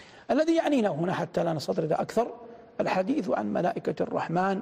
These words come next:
والتشبه بهم في الخير والفلاح. والمحبة في الله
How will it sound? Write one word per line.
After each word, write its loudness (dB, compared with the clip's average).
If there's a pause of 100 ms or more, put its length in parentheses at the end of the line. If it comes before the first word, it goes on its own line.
(100)
والتشبه -2 (140)
بهم 2 (720)
في -4
الخير 0
والفلاح. 2 (1600)
والمحبة 0
في -2
الله 0